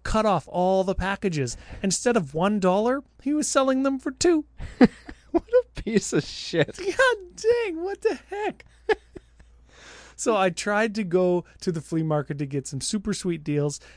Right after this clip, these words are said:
Speaker 1: and I would have ended up paying twice as many monies.
Speaker 2: One hundred percent more monies.
Speaker 1: That's like, oh, that's terrible.
Speaker 2: That's a kick in the face. That's what that is.
Speaker 1: Yeah.
Speaker 2: Yeah, it's bad news. Bad
Speaker 1: So,
Speaker 2: news, Briz.
Speaker 1: um, final thoughts of the day.
Speaker 2: Final thoughts of the day. Not a whole lot to say. We did just kind of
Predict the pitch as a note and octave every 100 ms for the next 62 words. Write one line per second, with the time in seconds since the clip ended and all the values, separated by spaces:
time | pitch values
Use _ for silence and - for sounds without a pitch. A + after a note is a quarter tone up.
0 | - D#3+ D3 D3 D#3 C#3+ C#3 E3 E3+ D#3
1 | D#3 D3+ D3 C#3+ - C#3 C#3 C#3 - _
2 | _ _ _ - - D3 C#3+ D3 B2+ B2+
3 | B2 A#2+ G2+ F#2 B2 C#3+ C#3+ C#3+ C#3 C#3
4 | - B2+ G2+ A2+ G#2+ G2 F2+ F#2+ E4+ -
5 | D#4 A3+ G#3 - - D#3 B2+ G2 - D#3+
6 | - A#2 G#2 G2+ A2+ A#2+ C3+ B2 A#2 G2+
7 | - D#2+ D#2 G#2+ - D#2+ D2+ - - -
8 | C#3+ - _ _ - D2+ - - A#2+ G2
9 | D#2 E2 - _ _ - B3+ F2+ D2+ -
10 | - - F#3 F#3 - - G#3 A3 A3+ -
11 | A3+ - G#3+ G3 G3 D3+ - - - F3+
12 | G#3+ G#3+ A3+ A3+ G3 E3+ F#3 G#3 C#4+ C#4
13 | C#4 C#4 - - F3+ F3 E3 G3+ A3 -
14 | G3 G3 E3 -